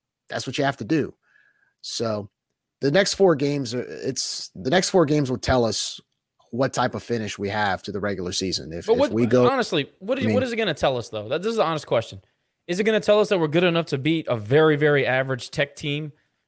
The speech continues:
Speaker 2: and a very, very average U L M team? U L M's got some nice wins on the resume this year. They're not the U L M of old. It, it's not really gonna tell me anything. It's gonna say, "We're capable of playing up to our potential for four games." Okay, sweet.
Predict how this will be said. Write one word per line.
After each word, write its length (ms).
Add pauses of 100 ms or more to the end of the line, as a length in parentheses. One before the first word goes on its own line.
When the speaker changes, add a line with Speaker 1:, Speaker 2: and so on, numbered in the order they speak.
(100)
Speaker 2:
and 120
a 40
very, 360
very 500
average 460
U 160
L 140
M 100
team? 280 (240)
U 120
L 140
M's 160
got 140
some 200
nice 240
wins 260
on 120
the 80
resume 380
this 220
year. 180 (120)
They're 120
not 240
the 420
U 200
L 140
M 120
of 120
old. 320 (540)
It, 100
it's 140
not 160
really 160
gonna 180
tell 260
me 200
anything. 380
It's 140
gonna 200
say, 440 (280)
"We're 160
capable 420
of 120
playing 300
up 100
to 120
our 120
potential 480
for 140
four 240
games." 420
Okay, 240
sweet. 460